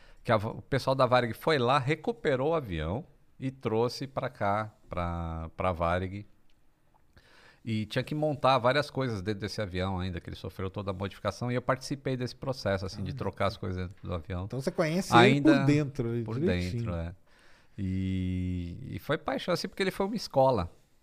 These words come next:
Speaker 1: né? Foi através dele eu me tornei inspetor de manutenção, que é um cargo, né, de mais responsabilidade na manutenção.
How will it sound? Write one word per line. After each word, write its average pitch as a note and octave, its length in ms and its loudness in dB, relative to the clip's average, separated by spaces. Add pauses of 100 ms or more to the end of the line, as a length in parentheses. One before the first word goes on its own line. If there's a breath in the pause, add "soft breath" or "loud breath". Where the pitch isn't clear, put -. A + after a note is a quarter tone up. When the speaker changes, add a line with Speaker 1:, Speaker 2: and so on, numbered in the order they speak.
(420)
Speaker 1:
né? F#2 280 -4
Foi F2+ 260 -2
através F#2 540 0
dele A2 240 2
eu G#2 40 2
me G2 120 -4
tornei G2 320 -4
inspetor G2+ 560 -2
de E2+ 80 -4
manutenção, F2 720 -4
que E2 80 -10
é - 20 -6
um D#2+ 60 -10
cargo, E2 420 -6
né, E2+ 440 -6 (200)
de E2+ 100 -12
mais F2 280 -2
responsabilidade F2 880 -4
na D#2+ 80 -6
manutenção. E2 800 -8